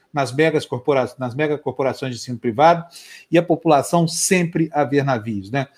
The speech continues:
Sempre indefinida, sempre sendo atrapalhada aí de maneira dolosa por políticos da índole de um Jair Bolsonaro,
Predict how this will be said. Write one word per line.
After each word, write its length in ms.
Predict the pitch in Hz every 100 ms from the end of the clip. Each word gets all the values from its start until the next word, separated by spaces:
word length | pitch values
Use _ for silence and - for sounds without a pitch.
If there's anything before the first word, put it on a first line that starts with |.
| - -
Sempre 480 | - 190 190 190 143
indefinida, 680 | 180 160 165 160 135 120 123
sempre 260 | - 170
sendo 200 | - 175
atrapalhada 800 | 156 - 175 170 147 131 147 131
aí 40 | 135
de 100 | 123
maneira 300 | 123 135 127
dolosa 460 | 120 123 156 139
por 140 | 135 -
políticos 480 | - 131 160 - 139
da 140 | 139
índole 260 | 151 151 139
de 100 | 151
um 60 |
Jair 260 | 139 135 135
Bolsonaro, 680 | 131 - 110 131 151 143